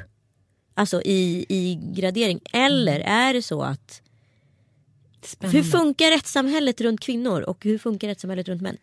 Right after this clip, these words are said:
Speaker 1: Om man skulle ta dagens premisser.
Speaker 2: Mm. Nej, spännande.
Speaker 1: Mm.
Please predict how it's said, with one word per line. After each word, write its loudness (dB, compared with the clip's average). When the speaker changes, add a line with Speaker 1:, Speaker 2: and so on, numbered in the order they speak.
Speaker 1:
Om 0
man 2
skulle -2
ta -4
dagens 0
premisser. -8
Speaker 2:
Mm. 0
Nej, -2
spännande. -2
Speaker 1:
Mm. 0